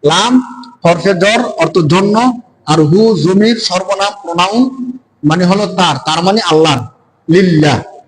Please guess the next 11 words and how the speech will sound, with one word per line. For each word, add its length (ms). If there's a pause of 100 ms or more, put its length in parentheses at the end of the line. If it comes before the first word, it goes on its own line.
(120)
মূলত 240
শব্দ 300
ছিল। 260 (420)
তো 80
আল্লাহ 420
নামের 280
পরিবর্তে 500
হা 260
জমিটা 340
নিয়ে 160
আসছে। 300